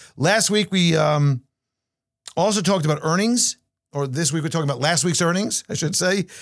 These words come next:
Um, still a great deal of hope out there that's riding on the future of A I, which we've talked about ad nauseum. And I, for one, am, am hoping that what has been promised and speculated on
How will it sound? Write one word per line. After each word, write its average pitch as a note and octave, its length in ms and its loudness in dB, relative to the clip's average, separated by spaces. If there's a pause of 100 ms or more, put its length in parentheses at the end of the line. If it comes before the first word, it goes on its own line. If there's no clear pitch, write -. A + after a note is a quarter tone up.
(260)
Um, D3 280 0
still - 240 0
a A3 60 0
great F#3+ 200 0
deal E3 140 0
of C3 40 -2
hope D3+ 220 0
out D3+ 200 0
there D#3+ 200 2
that's A#2 160 -4
riding C#3+ 320 0
on C#3 80 0
the A#2 60 -2
future D#3 560 -2 (480)
of A#2+ 400 -2 (180)
A D#3 240 0 (100)
I, D3 600 2
which E3+ 180 -4
we've B2+ 160 -4
talked D3+ 300 -2
about C#3 260 -2
ad C#3+ 220 0
nauseum. D#3 680 2 (440)
And D3 120 -6
I, G3+ 200 -2
for A3 160 -4
one, G3+ 200 0
am, F3 160 -2
am D3 140 -4
hoping E3+ 440 0
that C#3+ 280 0 (480)
what B2+ 480 -2
has D3+ 340 -2
been C3+ 260 -4
promised G3 1080 -2 (600)
and B2+ 140 -2
speculated D#3 800 -2
on G#2+ 440 -2